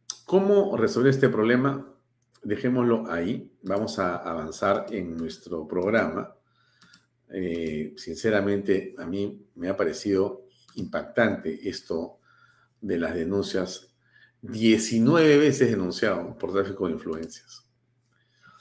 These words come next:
Ahí están todas las, eh, denuncias del señor, por lo menos trece que van desde el dos mil nueve al veintitrés,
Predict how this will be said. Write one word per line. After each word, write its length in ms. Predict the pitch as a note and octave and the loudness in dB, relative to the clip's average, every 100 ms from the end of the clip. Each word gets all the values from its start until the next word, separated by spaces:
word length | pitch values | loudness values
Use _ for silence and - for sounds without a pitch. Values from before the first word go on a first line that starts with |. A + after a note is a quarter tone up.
| - - - - | -16 -16 -16 0
Ahí 180 | A2 | 4
están 320 | A#2+ A#2 A#2 A2+ | 4 4 2 6
todas 320 | C3 C3 G2+ | 8 8 6
las, 540 | F#2 F2+ - - - - | 2 -2 -6 -8 -14 -10
eh, 560 | - G2 F2+ F2 F2 E2+ | -4 -2 0 -2 -4 -4
denuncias 540 | F2 G#2 G2 - E2+ | -2 -2 -2 -2 -2
del 180 | F#2 D#2+ | -2 -4
señor, 560 | E2+ F2 F#2 F2+ - - | -4 -2 -2 -2 -8 -8
por 120 | F2 | -4
lo 120 | F2+ | -2
menos 400 | G2 G2+ G2 - | -2 -2 -6 2
trece 680 | C3+ C#3+ C3+ D3 D#3 - - _ | 8 8 8 0 -2 -10 -20 _
que 120 | F#2+ | 2
van 180 | G2+ A#2 | 4 4
desde 160 | G#2+ | 2
el 60 | F#2+ | 0
dos 120 | E2+ | -2
mil 140 | A2 A#2+ | 0 2
nueve 160 | B2+ | 4
al 40 | A#2 | 4
veintitrés, 800 | F2+ F2+ - G2 F#2 - - | 0 -4 0 0 0 -8 -14